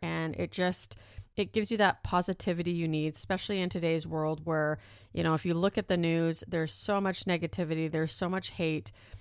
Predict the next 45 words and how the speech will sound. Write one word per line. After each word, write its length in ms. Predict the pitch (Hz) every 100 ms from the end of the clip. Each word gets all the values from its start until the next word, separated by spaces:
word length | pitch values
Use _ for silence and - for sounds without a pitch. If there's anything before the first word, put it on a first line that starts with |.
| - -
And, 560 | 180 180 175 175 175 -
you 160 | 196 180
know, 480 | 175 170 170 165 -
I 160 | 190 190
need 480 | 196 202 196 190 - _
love 220 | 185 190 262
in 100 | 240
my 140 | 175
life, 400 | 147 139 143 - -
and, 580 | 170 170 165 165 165 - -
you 140 | 175
know, 140 | 165
surrounding 420 | 160 185 175 180 190
myself 380 | 180 185 170
with 140 | 175 -
people 480 | 180 185 175 175 - - _ _ -
who 260 | 185 185 180
try 280 | - 190 180
to 80 | 196
remain 300 | 185 180 175
positive 520 | 175 165 180 175 165
and 120 | 160
try 260 | - 170 165
to 60 |
see 200 | 165 180
the 100 | 160
best 340 | 156 156 - 170
in 100 | 160
others. 460 | 151 156 156 - - _ _ _ _ - -
Uh, 300 | 190 180 180
that's 220 | 220 220
just 200 | - 247
a 40 | 196
really 320 | 170 170 165
good 220 | 156 147
feeling. 380 | - 151 147 147
So 120 | -
that's 280 | 175 190 -
<laughs> 80 | -
where 120 | 190
I'm 100 | 233
gonna 180 | 214 214
start 340 | - 175 165
off 240 | 143 143 -
with. 360 | - 165 -